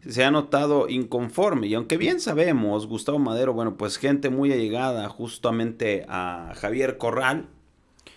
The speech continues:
el, a un gobernador de, de Chihuahua, y que, bueno, ellos buscaban esta, estos amigos, pues, son amigos,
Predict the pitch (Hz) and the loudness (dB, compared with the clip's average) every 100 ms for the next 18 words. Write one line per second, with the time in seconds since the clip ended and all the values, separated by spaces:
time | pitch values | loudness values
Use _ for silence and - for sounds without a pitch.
0 | - - - _ _ _ - 104 101 101 | -20 -20 -20 _ _ _ 0 4 6 6
1 | 95 95 95 92 92 - 120 135 127 113 | 4 4 4 2 0 2 4 6 6 6
2 | 107 110 120 127 123 107 95 87 - - | 4 2 4 4 2 0 0 -2 -6 -10
3 | 95 92 - 143 175 190 180 196 - - | -6 -6 0 4 4 4 2 -2 -6 -18
4 | - _ _ _ _ _ _ - 113 113 | -20 _ _ _ _ _ _ 0 2 2
5 | 110 110 104 101 123 156 - 135 143 156 | 4 6 8 6 6 4 4 4 6 6
6 | 143 127 131 - - 208 254 175 120 139 | 2 0 -2 0 4 6 6 6 2 0
7 | - - _ _ - 117 - - 131 120 | -6 -14 _ _ -10 -8 -6 -2 2 2
8 | 110 101 92 - 123 - 135 117 - - | 0 -2 -4 -4 -6 0 0 0 0 4
9 | 156 262 254 - - 143 139 349 349 135 | 6 6 6 4 0 -6 -2 0 2 4
10 | 170 151 156 - | 4 2 -2 -8